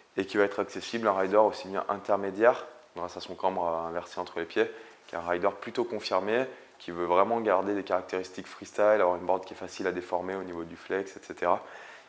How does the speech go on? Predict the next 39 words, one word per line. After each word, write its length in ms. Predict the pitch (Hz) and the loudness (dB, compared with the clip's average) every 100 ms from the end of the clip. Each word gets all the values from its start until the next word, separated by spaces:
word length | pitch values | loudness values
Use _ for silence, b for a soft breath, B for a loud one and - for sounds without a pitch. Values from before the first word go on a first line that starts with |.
| B 82 | B -12
mais 140 | 85 | -12
qui, 760 | - - 85 85 82 82 82 - | -12 -12 -10 -10 -10 -12 -14 -18
qui 160 | - 90 | -8 -2
va 60 | |
pas 120 | 85 98 | 2 2
le 80 | |
limiter 420 | 101 98 92 104 101 | 0 -4 -4 2 2
dans, 560 | 90 82 80 80 82 - 87 87 | 2 0 -4 -6 -10 -10 -12 -8
dans 80 | 90 | -6
les 120 | 90 | -4
autres 140 | 98 | -4
domaines, 360 | 95 90 110 107 | -4 -4 -2 -4
donc, 220 | 87 - | -8 -6
euh, 160 | 82 82 - B B B _ | -4 -4 -8 B B B _
que 100 | - | -12
ce 140 | 85 85 | -10 -4
soit, 440 | 95 101 101 85 | 6 8 8 6
euh, 60 | 85 | 0
sur 300 | - 92 - | -4 -6 -6
piste, 320 | 92 101 - | -10 -10 -4
côté 220 | 98 80 | -4 -4
de 60 | - | -10
piste 360 | - 95 - | -12 -12 -8
et 100 | 85 | -6
en, 160 | 80 78 - - - - | -6 -8 -14 -20 -20 -10
et 120 | 92 | -4
en 200 | 90 85 | -2 -2
vrai 220 | 80 82 95 | -4 0 2
hors 180 | 87 | 2
piste 340 | - 98 - 80 82 | -2 -12 -10 -10 -8
quand 180 | 82 | -8
il 40 | - | -8
y 20 | |
a 60 | 82 | -8
un 20 | |
peu 160 | 92 | -6
de 60 | 90 | -8
neige 160 | 82 - | -8 -10
fraîche. 260 | - - | -10 -10